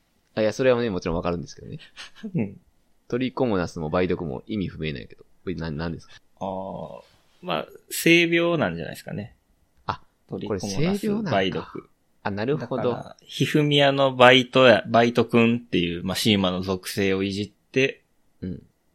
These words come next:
Speaker 2: 性病並べて、ちょっとディスみたいな。
Speaker 1: <laughs> きつ。
Speaker 2: <laughs> いきなりね、
Speaker 1: あー。
Speaker 2: うるせえの後に性病でディスられてます。
Speaker 1: そうか。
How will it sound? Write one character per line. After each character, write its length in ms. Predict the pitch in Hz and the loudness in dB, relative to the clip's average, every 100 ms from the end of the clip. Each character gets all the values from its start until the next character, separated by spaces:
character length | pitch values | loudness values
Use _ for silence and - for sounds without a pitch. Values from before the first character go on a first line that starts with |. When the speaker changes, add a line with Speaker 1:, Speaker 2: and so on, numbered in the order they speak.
| _ _ _ _ _ _ _ _ _ | _ _ _ _ _ _ _ _ _
Speaker 2:
性 360 | - 120 110 107 | -4 4 4 6
病 180 | 107 104 | 4 4
並 220 | 104 104 | 4 4
べ 100 | 92 | 2
て、 340 | - 80 78 _ _ _ - | 0 -2 -4 _ _ _ -12
ち 80 | |
ょ 40 | 90 | -10
っ 20 | |
と 100 | 87 | -8
デ 120 | 85 | -6
ィ 40 | 87 | -6
ス 120 | 78 | -8
み 100 | 73 | -6
た 100 | - | -6
い 80 | - | -8
な。 1500 | - _ _ _ _ _ _ - - - - - - - - | -16 _ _ _ _ _ _ -10 -10 -8 -6 -4 -4 -4 -8
Speaker 1:
<laughs> 40 | |
き 100 | - | -12
つ。 320 | - 120 123 _ - - - - _ _ - - - - | -10 -6 -6 _ -14 -12 -12 -14 _ _ -20 -18 -18 -2
Speaker 2:
<laughs> 1200 | 165 - 226 - - - - - - - - - - | -2 0 -2 -4 -12 -10 -6 -4 -6 -10 -12 -14 -8
い 120 | 117 | -6
き 120 | - | 0
な 100 | 107 | 2
り 60 | 98 | 4
ね、 60 | 107 | 2
Speaker 1:
あ 160 | 104 104 | 0 0
ー。 20 | |
Speaker 2:
う 120 | 113 | 2
る 100 | 117 | 2
せ 200 | 120 127 | 6 8
え 40 | 104 | 8
の 100 | 95 | 6
後 220 | 98 92 | 2 -2
に 160 | - | -6
性 260 | - 117 104 | 2 6 6
病 160 | 104 98 | 4 2
で 100 | 98 | 2
デ 80 | |
ィ 40 | 95 | 0
ス 100 | 95 | 0
ら 80 | 92 | -2
れ 60 | |
て 100 | - | -4
ま 100 | 101 | -14
す。 160 | - - | -18 -20
Speaker 1:
そ 400 | - - 135 98 _ | -14 -6 -6 -6 _
う 40 | |
か。 360 | 87 - - | -16 -14 -16